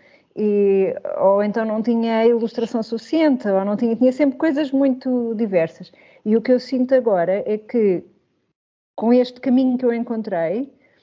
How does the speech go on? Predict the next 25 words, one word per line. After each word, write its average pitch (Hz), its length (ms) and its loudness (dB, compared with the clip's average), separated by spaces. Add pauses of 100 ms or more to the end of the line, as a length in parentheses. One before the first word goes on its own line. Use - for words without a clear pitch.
(320)
acho 233 320 -4
que - 100 -16
todas 277 360 0
essas 269 280 -2
coisas 240 340 -4
diversas 240 520 0
alimentam 240 640 0
de - 100 -16
facto 220 400 -6
e 233 40 -4
sub-, - 360 -10
e, 226 260 0
e 240 40 8
apoiam, 226 540 0 (460)
são 233 200 -4
a 226 60 -4
fundação 226 560 -4
deste 226 260 -2
caminho. 202 400 -2
Então 262 200 -2
o 269 60 -4
caminho 254 440 2
é, 151 220 -4 (1160)
ai, 294 840 0 (440)
<laughs> 277 60 0